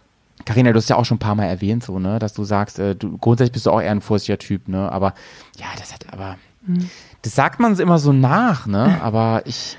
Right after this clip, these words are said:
Speaker 1: ich halte das eigentlich f-, eher für Quatsch, ehrlich gesagt. Ich kenn halt auch echt viele richtig gute Motorradfahrerinnen. Vielleicht ist, das macht natürlich,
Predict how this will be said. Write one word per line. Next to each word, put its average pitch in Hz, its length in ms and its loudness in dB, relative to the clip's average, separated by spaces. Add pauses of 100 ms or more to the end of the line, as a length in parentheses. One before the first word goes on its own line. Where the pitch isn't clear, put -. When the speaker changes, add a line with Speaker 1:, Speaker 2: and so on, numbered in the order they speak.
Speaker 1:
ich - 160 -12
halte 165 200 0
das 147 120 -6
eigentlich 147 380 -2
f-, - 180 -16
eher 123 140 0
für 120 180 -8
Quatsch, - 400 -6
ehrlich 90 220 -10
gesagt. 92 340 -8
Ich 127 120 -6
kenn 226 240 2
halt 165 180 0
auch 117 160 2
echt - 240 -6
viele 170 380 -2
richtig 156 260 -6
gute 160 220 -10
Motorradfahrerinnen. 98 880 -6
Vielleicht - 240 -6
ist, - 200 -16
das - 140 -8
macht 139 160 0
natürlich, 135 220 -2